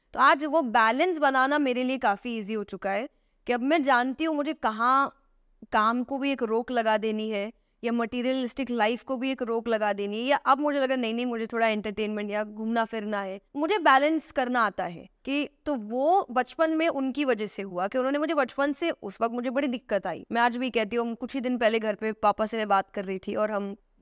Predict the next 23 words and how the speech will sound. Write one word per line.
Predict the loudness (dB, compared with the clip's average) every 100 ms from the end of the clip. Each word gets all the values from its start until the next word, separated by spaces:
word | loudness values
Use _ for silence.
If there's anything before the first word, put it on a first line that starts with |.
| _ _ -6
जब | -2
मैंने | 0 0
श्रीमद् | 0 -2 2
भागवत | 2 4 2
पहली | 0 -2 0
बार | 0
ट्राई | 0 0 -2
की | -4 -8
थी | -10
तो | -10 -8 -10 -6
बहुत | -4 -2 -2
अचानक | 2 4 4 0
हुई | -2 -6
थी। | -4
मैंने | -2 -2
सोचा | -2 -2 -2
था | 0 0
मैं | 0
ट्वेल्व | 2 2 2
के | 0
बाद | 2 2 0 _ _ _ _
कोशिश | -6 -6 -8
करूँगी | -4 -6 -4 -4 -4